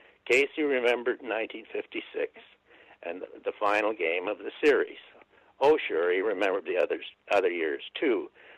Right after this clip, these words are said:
but playing the Brooklyn Dodgers in fifty-six was special, and a young Johnny Cox had done the job for the old man when he'd handed him the ball, when it really counted. So an old Johnny Cox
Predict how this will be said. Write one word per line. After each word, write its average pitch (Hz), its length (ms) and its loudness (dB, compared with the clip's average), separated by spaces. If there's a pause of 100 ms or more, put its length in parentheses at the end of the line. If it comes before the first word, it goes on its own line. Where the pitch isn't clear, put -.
(100)
but - 180 -6
playing 131 360 2
the 143 60 2
Brooklyn 117 500 0
Dodgers 90 540 2
in 95 180 -12
fifty-six - 600 -4 (200)
was 95 200 -4
special, - 520 -2 (560)
and 92 140 -8
a 92 40 -2
young 117 380 2
Johnny 120 300 2
Cox - 260 0 (100)
had - 140 -4
done 101 260 0
the 104 80 0
job 85 440 2 (140)
for 85 140 -16
the 85 100 -4
old 90 220 0
man - 440 -6 (580)
when 101 140 0
he'd 95 180 -2
handed 87 420 -2
him 90 200 -6
the 104 60 -6
ball, - 520 0 (680)
when 90 160 0
it 87 140 -6
really 90 380 -2
counted. 87 380 -4 (1000)
So 120 140 2
an 123 80 2
old 196 300 6
Johnny 135 280 4
Cox - 320 -6